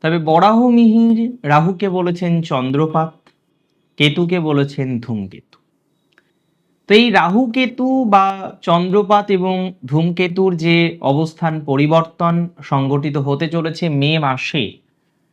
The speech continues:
তার ইম্প্যাক্ট কিন্তু প্রায় দেড় বছরের জন্য স্থায়ী, তার ইম্প্যাক্ট কিন্তু প্রায় দেড় বছরের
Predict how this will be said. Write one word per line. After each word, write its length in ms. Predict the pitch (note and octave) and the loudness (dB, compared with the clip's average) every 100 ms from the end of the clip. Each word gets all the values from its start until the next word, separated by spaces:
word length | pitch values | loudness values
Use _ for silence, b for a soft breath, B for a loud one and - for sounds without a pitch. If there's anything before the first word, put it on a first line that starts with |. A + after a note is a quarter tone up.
| _ _ - | _ _ 0
তার 140 | D#3+ F3 G3 | 0 0 -4
ইম্প্যাক্ট 480 | F#3 G3 G3 G#3 G#3 - | -2 0 0 0 -2 -6
কিন্তু 380 | G#3 G3+ F#3+ G3+ G3+ F#3+ F3+ | -2 0 -2 -2 -2 -2 2
প্রায় 200 | F3 D#3+ D3+ | 2 2 0
দেড় 180 | E3 D#3 | 0 0
বছরের 420 | D3 - F3 F3+ D#3 | -4 -4 -2 -2 -2
জন্য 200 | E3+ E3+ E3+ D#3 | -4 -2 -4 -6
স্থায়ী, 280 | - E3 D#3+ E3 _ _ _ _ _ C#3 | -4 -4 -2 -4 _ _ _ _ _ 2
তার 140 | D3 - - D3+ | 2 0 -6 -6
ইম্প্যাক্ট 360 | D#3 E3+ E3+ - | -2 0 -2 -4
কিন্তু 240 | F3 E3 E3 | -4 -4 -4
প্রায় 180 | E3+ E3 C#3+ | -2 -2 0
দেড় 180 | D3 D#3 C#3 | 0 0 0
বছরের 400 | C3+ - F3+ | -2 0 0